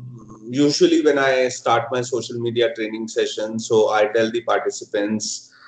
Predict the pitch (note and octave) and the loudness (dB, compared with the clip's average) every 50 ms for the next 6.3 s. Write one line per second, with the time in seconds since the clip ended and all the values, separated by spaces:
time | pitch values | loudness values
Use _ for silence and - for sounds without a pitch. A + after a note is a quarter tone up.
0 | - - _ _ _ - A#2+ A#2 A2+ A2+ A2+ A2+ - - - G3 F#3+ - - - | -20 -20 _ _ _ 0 2 4 4 4 4 4 2 2 2 2 2 2 2 -2
1 | - - B3+ C4 C4 - - - F3 E3+ D#3 D3+ C#3+ C3+ B2+ B2+ B2+ B2 A#2+ - | 0 2 2 2 2 2 0 4 6 6 6 6 4 2 0 0 -2 -2 -4 -2
2 | C#3+ C3 - - C3 B2+ A#2 A2 G2+ F2+ F2 - - - _ _ _ _ _ _ | -2 -2 -2 0 0 0 0 0 -2 -4 -4 -6 -8 -16 _ _ _ _ _ _
3 | - - _ _ _ _ _ _ _ _ _ _ - - F3+ F3 E3+ E3+ E3 D3 | -20 -20 _ _ _ _ _ _ _ _ _ _ 0 4 6 8 8 8 8 6
4 | - C3+ C3 C3 C3 B2+ C3 C#3+ D3 D3 C3+ C#3+ D3 C#3+ C#3+ C#3 D#3 D#3 D3+ D#3 | 6 4 4 4 4 2 2 0 0 0 2 4 4 4 4 2 0 -2 -2 -2
5 | D#3 - C#3 A#2 - C#3 B2+ - C#3+ C#3 C#3 C3+ C#3 C3+ C3 A#2+ - A#2+ G#2+ G2+ | -2 -2 -2 -2 -4 -6 -2 2 4 4 4 4 4 2 0 0 0 0 0 0
6 | - - C3+ D#3+ - - | 0 0 -2 -2 -2 -4